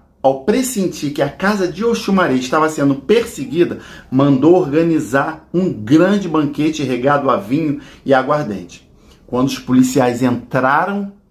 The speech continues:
na casa de Oxumaré, receberam um convite de Mãe Euá que os aguardavam em frente à mesa, diante da melhor comida e bebida. Os policiais prontamente aceitaram o convite.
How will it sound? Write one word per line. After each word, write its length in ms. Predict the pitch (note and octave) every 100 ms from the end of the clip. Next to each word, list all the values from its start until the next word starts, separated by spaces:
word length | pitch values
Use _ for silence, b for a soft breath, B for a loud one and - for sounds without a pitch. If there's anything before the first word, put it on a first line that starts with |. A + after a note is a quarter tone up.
| _ -
na 180 | A#2 A#2
casa 280 | A#2 A2
de 80 | G#2+
Oxumaré, 460 | G#2+ - D#3 B2+ C3+
receberam 520 | C3 C3 B2 B2 C3
um 80 | C#3
convite 680 | C#3 C3+ B2+ D#3+ - - B B B
de 100 | B2+
Mãe 220 | C3 C3+
Euá 400 | B2+ A#2 B2+ - B B
que 120 | -
os 100 | G3
aguardavam 600 | G3 F#3+ G3 D#3 D#3+ D#3+ F3+
em 80 |
frente 500 | F3+ - F3+ G#3+ G#3+
à 80 | G#3+
mesa, 460 | E3+ G#2+ G2 G2+ G2 B B B
diante 360 | A#2 C3 B2+
da 100 | A2+
melhor 400 | G#2+ G#2 D3+ F#3
comida 460 | D#3 D3 E3+ F3 F3
e 60 | F3
bebida. 580 | F3 - G#2 - G2 - _ _ _ _ _ _ _ _ -
Os 160 | -
policiais 580 | - A#2 G#2+ B2 B2 G3 - B B
prontamente 720 | B2 A2+ A2+ D3+ E3 C3 -
aceitaram 560 | A3 - B2+ G#2 G#2+ A2+
o 80 | B2+
convite. 680 | F#3+ A3 D3+ D3 - -